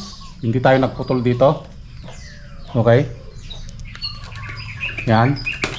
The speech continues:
Hindi tayo nagputol. At ito. Okay? Hindi tayo nagputol. At itinira natin ito. Okay? Itong hindi naka-wire. Para palakihin niya yung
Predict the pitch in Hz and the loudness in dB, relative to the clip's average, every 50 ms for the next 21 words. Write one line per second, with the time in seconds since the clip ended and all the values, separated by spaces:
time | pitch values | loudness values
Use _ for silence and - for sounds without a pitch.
0 | - - - - - - - - - - - - - - - - - - - - | -10 -10 -12 -12 -10 -8 -8 -8 -8 -10 -12 -12 -12 -10 -10 -10 -10 -12 -12 -14
1 | - - - - 117 117 120 131 135 135 139 117 - - - - 143 147 160 170 | -12 -12 -6 -2 0 4 6 6 6 6 6 2 0 0 2 4 4 6 4 2
2 | 170 - - - - - - - - - - - - - - - - - 1077 1077 | 0 -4 -8 -12 -12 -10 -10 -12 -12 -12 -12 -12 -12 -10 -10 -10 -10 -8 -8 -8
3 | 1077 1077 1077 1077 - - - - - - - - - - - - - - - - | -8 -8 -8 -8 -8 -6 -6 -6 -6 -6 -8 -8 -10 -10 -12 -12 -12 -10 -10 -10
4 | - - - - - 131 135 - - - - - - - - - - - - - | -8 -8 -6 0 4 4 4 4 2 -6 -12 -14 -14 -14 -14 -14 -14 -16 -16 -16
5 | - - - - - - - - - - - - - - - - - - 139 135 | -16 -16 -14 -14 -14 -14 -14 -18 -18 -18 -18 -16 -16 -16 -16 -16 -2 0 2 4
6 | - - 131 113 - - - - - - - - - - - - - - - - | 6 6 6 6 4 2 -4 -10 -12 -14 -14 -14 -14 -14 -14 -14 -14 -12 -12 -12
7 | - - - - - - - - - 101 - 117 123 147 143 - - - - - | -10 -10 -12 -12 -14 -14 -14 -10 -4 2 6 6 6 6 4 0 -4 -8 -10 -10
8 | - - - - - - - - 117 120 120 123 127 127 127 123 117 - - 120 | -14 -14 -14 -14 -14 -14 -8 -2 0 2 4 6 6 6 6 4 2 0 -2 0
9 | - 123 123 127 147 180 - - 175 170 175 160 156 151 143 139 131 131 123 - | 2 2 4 4 2 2 2 0 -2 0 2 4 6 6 6 6 6 6 4 4
10 | 127 110 107 101 98 85 80 - - - - - - - - - - - - - | 2 0 0 0 0 -2 -2 -4 -12 -16 -16 -16 -16 -16 -16 -16 -16 -16 -12 -12
11 | - - - - 120 127 165 160 - - - - 117 104 110 104 113 107 101 101 | -10 -10 -4 0 2 2 2 2 -2 -6 -4 -2 2 2 4 2 2 0 2 4
12 | 101 101 98 92 90 - - - - - - - - - 123 135 147 143 - 147 | 4 4 4 4 2 -2 -10 -18 -16 -16 -16 -8 2 4 6 6 6 6 6 6
13 | 139 143 139 - 143 127 143 151 151 156 160 160 226 180 196 220 240 247 226 190 | 4 4 4 2 0 2 2 2 2 4 4 6 8 8 8 8 6 4 0 0